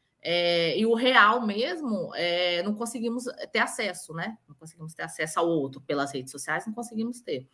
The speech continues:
É, e aí, então, o, os relacionamentos, eu acho que, não sei se volta, talvez nunca nem chegou a realmente ter mesmo esse encontro real com o outro, né? Algumas relações, sim. Mas eu acho que as redes sociais,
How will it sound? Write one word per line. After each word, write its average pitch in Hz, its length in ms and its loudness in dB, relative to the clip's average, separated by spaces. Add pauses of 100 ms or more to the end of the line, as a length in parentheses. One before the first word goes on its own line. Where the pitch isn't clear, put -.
(680)
É, 170 680 6
e 208 80 8
aí, 226 180 10
então, 277 480 6
o, 190 380 2
os 202 100 2
relacionamentos, 220 800 4
eu 180 140 2
acho 196 320 8
que, 254 140 -4 (300)
não 208 120 2
sei 285 200 4
se 294 160 2
volta, 220 520 4
talvez 208 440 0
nunca 220 260 0
nem 233 460 0
chegou 220 680 4 (220)
a 208 160 12
realmente 247 880 0 (380)
ter 349 240 6
mesmo 277 580 2
esse 233 300 8
encontro 233 380 -2
real 214 480 6
com 214 140 -4
o 196 60 0
outro, 160 400 -6
né? 214 240 2
Algumas 196 420 0
relações, 208 600 -4
sim. 175 240 -6 (400)
Mas 196 560 10
eu 208 60 10
acho 214 180 6
que 220 60 4
as 214 100 4
redes 214 240 2
sociais, 208 800 0